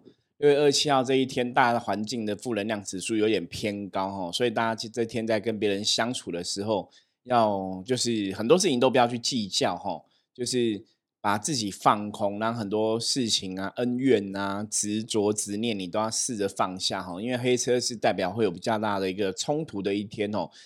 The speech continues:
那今天很多事情会让你觉得说你，你很努力在做，可是好像都没有什么收获，没什么进展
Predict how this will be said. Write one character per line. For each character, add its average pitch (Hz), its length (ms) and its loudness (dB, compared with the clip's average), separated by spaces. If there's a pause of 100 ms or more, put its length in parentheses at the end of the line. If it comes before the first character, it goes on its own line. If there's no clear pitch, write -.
(220)
那 123 220 0
今 123 160 -4
天 131 120 4
很 110 100 0
多 113 100 2
事 127 140 0
情 104 160 -2
会 98 80 -2
让 113 160 0
你 95 80 -6
觉 98 160 -4
得 98 140 0
说 110 180 -2
你， 95 240 -6
你 107 140 -6
很 117 120 0
努 117 120 -2
力 110 100 -2
在 117 160 4
做， 127 180 4
可 95 80 -2
是 123 120 -2
好 101 80 4
像 110 180 -2
都 117 60 -2
没 110 60 -4
有 110 60 -4
什 95 120 -14
么 90 160 -6
收 131 240 0
获， 147 120 6
没 110 120 -2
什 120 100 -4
么 95 100 -4
进 113 320 0
展 85 220 -4